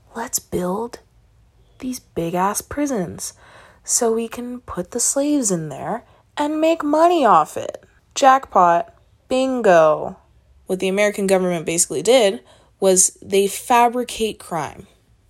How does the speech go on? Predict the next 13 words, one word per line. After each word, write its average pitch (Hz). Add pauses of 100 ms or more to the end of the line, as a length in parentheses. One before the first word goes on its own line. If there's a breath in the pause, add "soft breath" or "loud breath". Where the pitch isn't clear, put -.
They 208
fabricate 233 (760)
this 202
idea 190
of -
crime 127 (840)
and 175
make 196
it 190 (720 soft breath)
synonymous 185 (340)
to 175
black 151
bodies -